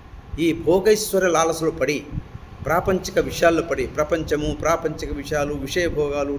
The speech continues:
డబ్బు సంచులు, కీర్తి ప్రతిష్టలు, పదవులు, పూలదండలు, వినోదాలు, శృంగారము, ఇవే కదా, వీటి చుట్టూ తిరుగుతూ అసలైనటువంటి మోక్షాన్ని, కైవల్యాన్ని, పరంధామాన్ని,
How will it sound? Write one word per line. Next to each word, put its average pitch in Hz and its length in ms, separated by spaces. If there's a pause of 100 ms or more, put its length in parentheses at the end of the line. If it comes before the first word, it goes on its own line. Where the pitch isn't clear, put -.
డబ్బు 151 200
సంచులు, 151 540
కీర్తి 165 240
ప్రతిష్టలు, 143 580 (480)
పదవులు, 156 480 (120)
పూలదండలు, 151 640 (440)
వినోదాలు, 156 600
శృంగారము, 160 800
ఇవే 196 220
కదా, 151 360 (560)
వీటి 185 340
చుట్టూ 208 200
తిరుగుతూ 156 560 (400)
అసలైనటువంటి 185 880 (1400)
మోక్షాన్ని, 170 640 (180)
కైవల్యాన్ని, 175 640 (120)
పరంధామాన్ని, 180 680